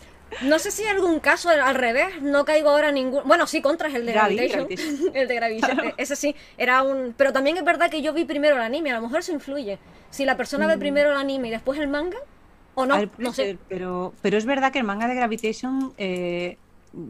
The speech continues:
Speaker 2: con perdón, pero es que estaba muy mal hecho, o sea, quiero decir,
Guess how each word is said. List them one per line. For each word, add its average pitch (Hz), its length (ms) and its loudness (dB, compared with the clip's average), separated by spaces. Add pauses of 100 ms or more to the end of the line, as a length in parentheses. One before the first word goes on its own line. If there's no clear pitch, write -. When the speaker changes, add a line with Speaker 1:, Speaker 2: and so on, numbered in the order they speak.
(260)
Speaker 2:
con 185 120 0
perdón, 180 280 0
pero 240 60 2
es 180 60 -2
que 190 60 -2
estaba 190 200 0
muy 247 100 0
mal 180 160 0
hecho, 233 240 -2
o 185 40 -2
sea, 196 160 -4
quiero 185 160 -2
decir, 180 280 -4